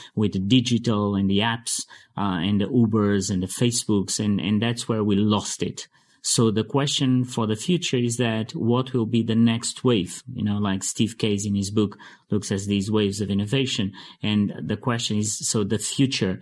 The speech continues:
is it gonna be more like the first wave, which was the infrastructure,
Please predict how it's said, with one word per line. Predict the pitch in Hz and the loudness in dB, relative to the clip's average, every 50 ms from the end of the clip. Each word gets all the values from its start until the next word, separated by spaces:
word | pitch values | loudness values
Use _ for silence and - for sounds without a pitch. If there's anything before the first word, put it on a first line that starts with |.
| - - - - | -12 -14 -6 -4
is | 107 101 123 | 0 0 0
it | 120 117 | 0 0
gonna | 120 127 117 117 | 0 0 2 2
be | 110 117 113 | 2 4 4
more | 110 110 113 113 110 | 4 4 4 2 2
like | 107 110 107 104 107 | 0 0 -2 -2 -2
the | 104 95 | -4 -4
first | - - 117 110 - - - - | -2 0 0 0 0 -2 -2 0
wave, | 139 143 147 143 143 - | 0 0 0 0 -2 -2
which | 117 117 - - | -4 -4 -4 -2
was | 107 104 101 104 | -2 -2 -2 0
the | 107 107 | 0 0
infrastructure, | 110 107 - - 120 - - 127 131 - - - 160 170 190 | 0 -2 -2 -4 -4 -2 -2 -4 -4 -4 -4 -2 -2 -2 -2